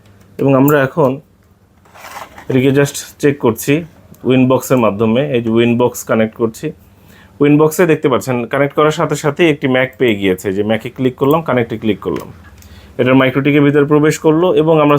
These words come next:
সিস্টেমে গিয়ে রিসোর্সে গেলাম। রিসোর্স কোথায়? এই যে রিসোর্স, সিস্টেমে গিয়ে রিসোর্সে গেলাম। এখানে দেখেন এটি হচ্ছে দুইশো ছাপ্পান্ন এমবি স্টোরেজ। কিসের?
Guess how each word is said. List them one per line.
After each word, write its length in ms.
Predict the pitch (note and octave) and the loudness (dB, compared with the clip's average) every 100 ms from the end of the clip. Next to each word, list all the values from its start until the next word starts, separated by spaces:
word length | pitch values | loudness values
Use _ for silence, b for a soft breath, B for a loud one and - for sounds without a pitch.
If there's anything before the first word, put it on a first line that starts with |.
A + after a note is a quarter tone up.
| - | 0
সিস্টেমে 360 | D3+ - E3 D#3+ | -4 -2 0 0
গিয়ে 140 | D#3 F3 | 2 2
রিসোর্সে 520 | D3 D3 E3 D#3 C#3 G#2+ | 2 2 0 0 0 0
গেলাম। 220 | F2+ D2 F2+ _ _ _ _ - - - - - - A#2+ | -2 -6 -12 _ _ _ _ -20 -20 -20 -20 -20 -6 0
রিসোর্স 280 | B2+ D#3 D3 E3 | 2 2 0 0
কোথায়? 180 | E3 C3 | 0 2
এই 60 | |
যে 40 | A#2+ | 4
রিসোর্স, 320 | A2 A2+ F#2+ - | 2 2 0 -2
সিস্টেমে 280 | B2 C#3+ C#3+ | -4 0 2
গিয়ে 100 | C#3+ C#3 | 2 2
রিসোর্সে 280 | D3 C#3+ D3 | -2 -4 0
গেলাম। 160 | D3+ E3 | 0 0
এখানে 180 | D#3 C#3+ C3+ | 0 0 0
দেখেন 180 | C#3 D#3 A#2 - b b b b | -2 -4 -8 -16 b b b b
এটি 120 | C3+ D3+ | 0 2
হচ্ছে 140 | D3 F3 | 2 2
দুইশো 160 | D#3 D#3+ D3+ | 0 0 -2
ছাপ্পান্ন 300 | D#3 D#3+ D#3+ C#3 | -2 0 2 2
এমবি 180 | A2+ A#2 A#2 B2 | 2 2 0 -2
স্টোরেজ। 360 | C#3 F#2 D#2+ - - _ _ _ - D#2+ B2 | -2 -2 -4 -8 -20 _ _ _ -18 -14 -6
কিসের? 300 | C#3 - E3+ | -4 0 0